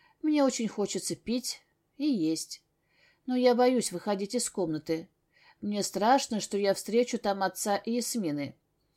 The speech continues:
Я не хочу, чтобы он подумал, что я специально ищу этих встреч.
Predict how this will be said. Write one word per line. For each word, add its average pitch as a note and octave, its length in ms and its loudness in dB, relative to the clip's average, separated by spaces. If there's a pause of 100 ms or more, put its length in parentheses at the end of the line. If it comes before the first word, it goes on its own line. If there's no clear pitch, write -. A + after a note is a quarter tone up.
(120)
Я F#3+ 180 0
не F#3 100 -4
хочу, G3 360 0
чтобы G3 260 -2
он G3 100 -2
подумал, G#3 480 0
что - 160 -4
я G#3 100 -2
специально G3 580 -2
ищу G3+ 220 -4
этих G3+ 220 -6
встреч. - 500 -8